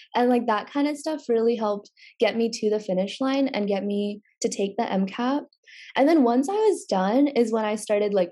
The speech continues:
really dealing with, like, "Okay, like, let's talk about how little <laughs> routine there was, how little routine I was able to enforce in my own life." I remember fall quarter, I was still a full-time student and I was really struggling to, like, get everything done. And it was,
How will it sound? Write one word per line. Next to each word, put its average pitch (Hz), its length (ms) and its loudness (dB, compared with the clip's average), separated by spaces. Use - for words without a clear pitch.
really 202 320 4
dealing 190 380 0
with, 180 240 0
like, 175 260 -6
"Okay, 185 460 -4
like, 185 160 -2
let's 247 200 2
talk 214 220 -2
about 220 240 4
how 214 240 0
little 214 500 4
<laughs> 233 60 6
routine 254 440 4
there 277 240 4
was, 269 440 -2
how 254 180 2
little 269 260 6
routine 262 320 0
I 214 80 -2
was 208 100 -4
able 208 200 0
to 202 80 -4
enforce 190 400 -2
in 202 60 -2
my 185 120 0
own 180 200 0
life." 170 260 -10
I 247 60 0
remember 269 300 2
fall 208 280 -2
quarter, 262 680 0
I 214 640 -4
was 220 220 0
still 254 200 2
a 285 100 0
full-time 233 380 -2
student 208 580 -2
and 208 320 0
I 190 160 0
was 196 140 -2
really 190 240 0
struggling 190 600 -2
to, 196 100 -8
like, 185 220 -2
get 190 120 0
everything 185 460 -2
done. 262 280 2
And 254 160 4
it 294 60 6
was, 311 240 -2